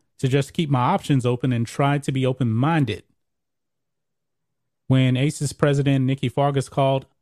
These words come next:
"I listened." This was not really about the N B A or W N B A. This was about me personally being ready to have a team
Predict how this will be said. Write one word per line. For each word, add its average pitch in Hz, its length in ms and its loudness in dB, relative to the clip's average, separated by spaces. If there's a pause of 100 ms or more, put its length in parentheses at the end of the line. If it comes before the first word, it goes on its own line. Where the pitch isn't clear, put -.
(260)
"I 117 120 -4
listened." 120 500 -4 (800)
This 139 240 2
was 147 160 0
not 147 180 2
really 147 240 2
about 131 220 -2
the 131 140 0
N 143 100 2
B 131 140 -2
A 123 60 0
or 117 40 -4
W 143 340 -2
N 123 80 -2
B 123 160 -2
A. 123 120 0
This 135 260 -2
was 127 160 -4
about 127 240 0
me 127 160 0
personally 139 640 0 (180)
being 127 180 2
ready 139 200 0
to 120 80 -2
have 123 180 -4
a 113 100 -4
team 143 520 0